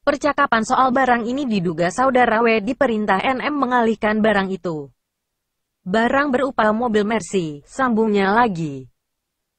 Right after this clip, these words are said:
Karenanya, Dipo disebut akan membuka kasus tersebut dalam pra peradilan di Pengadilan Negeri Jakarta Selatan. Rencananya, pra peradilan tersebut akan diajukan besok.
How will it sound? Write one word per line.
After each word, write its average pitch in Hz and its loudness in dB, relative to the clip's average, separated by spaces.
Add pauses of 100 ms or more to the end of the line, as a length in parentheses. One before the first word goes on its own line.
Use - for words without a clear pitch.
(180)
Karenanya, 214 2
Dipo 277 0
disebut 214 -2
akan 175 -2
membuka 214 0
kasus 262 -4
tersebut 202 0
dalam 165 0
pra 262 2
peradilan 240 2
di 175 0
Pengadilan 170 -2
Negeri 247 -2
Jakarta 190 0
Selatan. 143 -2 (880)
Rencananya, 196 0
pra 269 0
peradilan 190 2
tersebut 214 -2
akan 175 -2
diajukan 226 -2
besok. 202 0